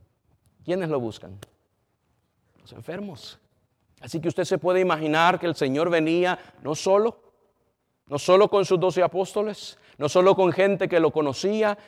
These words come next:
sino con un montón de gente que iba añadiéndose a la procesión, si lo podemos decir así, porque buscaban de él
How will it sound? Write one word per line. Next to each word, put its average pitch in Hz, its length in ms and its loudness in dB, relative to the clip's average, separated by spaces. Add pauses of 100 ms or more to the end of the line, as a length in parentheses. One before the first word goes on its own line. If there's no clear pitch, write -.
sino 156 300 0
con 147 180 2
un 185 160 2
montón 185 380 2
de 170 100 2
gente 196 460 -2
que 156 160 0
iba 175 420 2 (220)
añadiéndose 160 1160 2
a 170 140 10
la 147 560 2 (540)
procesión, 156 800 -4 (840)
si - 160 -14
lo 120 160 -6
podemos 135 480 -8
decir 127 260 -6
así, 180 320 -10 (840)
porque 123 560 -4
buscaban 151 720 -2
de 139 320 0
él 196 260 -4